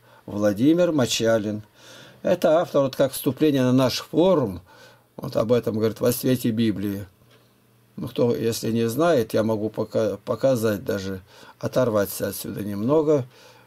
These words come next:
И сейчас, может быть, даже найду «Во свете Библии». Вот. Где у него здесь?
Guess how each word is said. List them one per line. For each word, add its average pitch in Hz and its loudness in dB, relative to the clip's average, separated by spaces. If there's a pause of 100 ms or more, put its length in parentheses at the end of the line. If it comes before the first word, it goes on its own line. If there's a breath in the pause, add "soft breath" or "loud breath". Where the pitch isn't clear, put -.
(200)
И - -10 (400)
сейчас, - -4
может 101 -6
быть, - -8
даже 101 -8
найду 104 -8 (1500)
«Во - -10
свете 107 -6
Библии». 104 -6 (800 loud breath)
Вот. - -8 (760)
Где 120 -4
у 104 -4
него 107 -8
здесь? - -14